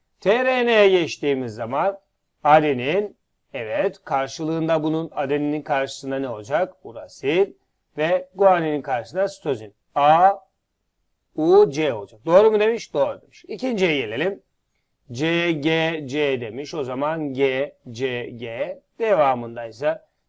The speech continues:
C, G, C şeklinde olacak. Gördüğün gibi aynı. Sadece adenin ve urasil, şey, timin ve urasil farklılığı var. Gerisi aynı. Öyle mi olmuş? Öyle olmuş. O zaman iki numara doğru.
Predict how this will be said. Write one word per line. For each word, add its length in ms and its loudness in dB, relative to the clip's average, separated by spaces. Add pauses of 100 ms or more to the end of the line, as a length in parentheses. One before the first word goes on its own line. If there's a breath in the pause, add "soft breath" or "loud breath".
C, 300 0
G, 360 2
C 240 2
şeklinde 460 -10
olacak. 280 -8
Gördüğün 320 0
gibi 240 -2 (200)
aynı. 240 -4 (540)
Sadece 340 6
adenin 380 6
ve 60 4
urasil, 480 0
şey, 400 -2
timin 340 0
ve 40 4
urasil 420 0
farklılığı 480 -4
var. 120 2
Gerisi 380 -4
aynı. 240 -2 (340)
Öyle 300 4
mi 80 4
olmuş? 420 2
Öyle 280 -4
olmuş. 300 -12
O 60 -8
zaman 180 -4
iki 180 -6
numara 320 0
doğru. 200 4